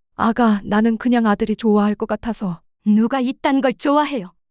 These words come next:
Speaker 2: 원래 태수 씨랑 나가서 맛있는 것 좀 먹으려고 했는데 어머님이 오셔서 다 망쳐놨잖아요. 그 나이 먹고 왜 이리 눈치가 없어요?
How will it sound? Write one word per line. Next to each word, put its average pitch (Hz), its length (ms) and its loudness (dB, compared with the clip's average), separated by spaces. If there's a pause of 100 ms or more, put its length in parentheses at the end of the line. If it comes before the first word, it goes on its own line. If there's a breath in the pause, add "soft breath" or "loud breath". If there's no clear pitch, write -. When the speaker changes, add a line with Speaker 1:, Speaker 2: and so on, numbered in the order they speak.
Speaker 2:
원래 220 360 2
태수 - 280 -8
씨랑 214 340 0
나가서 214 360 -2
맛있는 240 500 0
것 233 160 -4
좀 170 200 -6
먹으려고 349 420 0
했는데 381 460 -2 (300)
어머님이 214 500 0
오셔서 214 360 -6
다 - 220 -8
망쳐놨잖아요. 311 960 0 (260)
그 - 160 -8
나이 202 260 -2
먹고 202 300 -4
왜 226 260 0
이리 277 120 2
눈치가 339 540 0
없어요? 339 420 -4